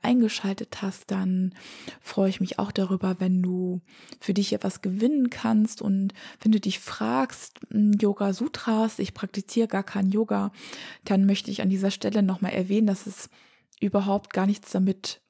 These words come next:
zu tun haben muss, ob du Yoga praktizierst oder nicht.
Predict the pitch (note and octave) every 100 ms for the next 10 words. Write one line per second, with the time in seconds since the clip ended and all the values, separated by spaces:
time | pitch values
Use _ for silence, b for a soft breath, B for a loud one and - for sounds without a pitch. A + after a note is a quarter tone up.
0 | - - G3 D4+ C#4+ A3 G#3 G#3 G3+ -
1 | - F#3 F#3+ F#3 - F#3+ - F3+ - F#3
2 | F#3 F3 E3 F3 C4 -